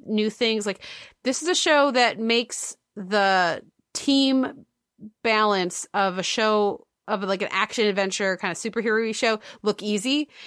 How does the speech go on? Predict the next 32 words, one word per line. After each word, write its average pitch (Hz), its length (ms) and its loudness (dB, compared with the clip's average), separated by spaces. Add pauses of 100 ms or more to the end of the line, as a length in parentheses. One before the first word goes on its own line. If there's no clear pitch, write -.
(120)
And 214 100 2
that's 214 140 0
something 226 460 0
that 190 300 2
most 196 500 0
of 190 240 -4
the 196 160 0
live 180 200 0
action 165 260 -4
superhero 170 380 -4
shows 135 280 -6
have 170 160 -10
really 147 180 -6
struggled 127 400 -8
with. 107 240 -10 (520)
Um, 151 440 -8
and, 233 280 -2
and 247 300 0 (340)
I'm 262 120 2
sure 262 180 0
there, 269 220 4
there 285 160 6
have 269 60 -2
been 247 340 2 (680)
stronger 254 720 4
and 220 140 2
weaker 202 260 0
seasons 170 380 -6
of 160 80 -8
shield, 170 420 -6
but, 196 240 0 (460)
uh, 180 220 2